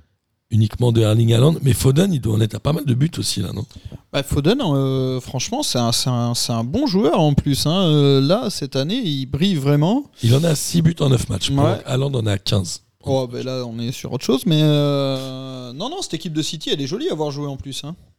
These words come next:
Speaker 1: Ouais, elle est très belle. Là, ils ont, ils ont joué avec Mahrez en plus titulaire.
Speaker 2: Mhm.
Speaker 1: Après, Southampton, c'est pas non plus une grosse équipe. Chelsea a aussi battu Wolverhampton trois zéro. C'est, Chelsea, ils avaient eu du mal, hein. Euh, on le rappelle, ils avaient viré, euh,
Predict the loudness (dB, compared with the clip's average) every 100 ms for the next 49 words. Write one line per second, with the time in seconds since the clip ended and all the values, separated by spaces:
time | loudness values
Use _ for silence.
0 | _ 2 2 0 _ _ 2 2 2 2
1 | 4 4 4 4 0 0 2 4 4 4
2 | 2 4 4 2 -2 -8 -18 -8 0 2
3 | 2 0 -12 -20 -20 _ -6 -4 -2 -2
4 | -2 -4 0 0 2 -2 0 0 0 0
5 | 0 2 0 0 0 0 -2 -16 -20 -20
6 | -18 -4 0 0 -2 -2 2 2 2 0
7 | -2 -2 0 0 2 0 0 -2 -4 -2
8 | 0 2 2 2 0 0 -4 -4 0 0
9 | 0 -4 -4 -4 -2 2 2 2 -2 -10
10 | -20 _ _ -4 0 0 0 -2 0 0
11 | 2 0 -2 -2 0 2 2